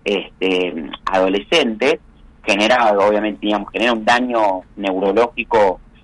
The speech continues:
eh, eh, que no tiene, digamos, este, eh, remedio, porque el adulto que entra en un, que, que está con un cuadro, digamos, alcohólico, primero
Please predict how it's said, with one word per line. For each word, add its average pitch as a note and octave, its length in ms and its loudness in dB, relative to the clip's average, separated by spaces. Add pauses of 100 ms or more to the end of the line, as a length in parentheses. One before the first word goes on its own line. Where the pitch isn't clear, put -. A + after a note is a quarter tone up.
(120)
eh, F#2 540 -4 (840)
eh, - 500 -6
que - 120 -4
no A2+ 200 0
tiene, C3 460 2
digamos, G#2+ 540 0 (180)
este, F2+ 540 -8 (400)
eh, - 240 -6 (440)
remedio, C#3+ 580 0
porque G#2 260 -6
el F#2 80 -4
adulto A#2 760 0 (280)
que F#2+ 160 -4
entra A#2 440 2
en G2+ 100 -8
un, G#2+ 420 -8
que, G2 140 -14 (140)
que G2+ 80 -12
está A2 260 -2
con A2 140 -2
un G#2+ 100 -4
cuadro, G#2+ 640 0
digamos, G#2 400 -4
alcohólico, A2 560 -2
primero D#3 460 0